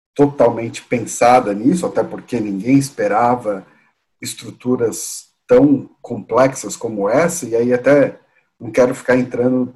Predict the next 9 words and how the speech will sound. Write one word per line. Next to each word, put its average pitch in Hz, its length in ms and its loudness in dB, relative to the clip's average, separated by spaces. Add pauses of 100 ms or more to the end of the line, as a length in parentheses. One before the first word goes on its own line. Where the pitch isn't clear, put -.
(120)
em 120 140 -8
todas 123 340 -2
as 123 160 -4
estruturas, 127 600 -6
mas 113 220 -10
aquilo 135 280 -4
que 127 100 -14
você 123 260 -4
comentou 123 840 -2